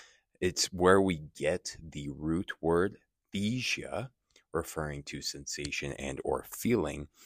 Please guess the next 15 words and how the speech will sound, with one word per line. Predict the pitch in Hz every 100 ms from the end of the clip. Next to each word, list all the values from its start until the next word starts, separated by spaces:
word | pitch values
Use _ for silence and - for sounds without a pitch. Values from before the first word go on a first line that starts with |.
| - -
So | -
we're | 95 120
gonna | 240 247 - -
get | 92 101
into | 107 -
that. | 78 65 -
That's | 80 80 -
where | 85 85
we | 82
get | - 76 - _ _ _ _ -
aesthetic, | - - - - 87 139 - _ _ -
anesthesia, | 85 98 113 - - 117 120 110 - _ -
paresthesia, | - 82 92 - - 82 82 - 92 82 -
synesthesia, | - - 156 135 107 - - 67 - - - 107 - _ _ _ _ _ _ _ _
um, | 78 78 80 78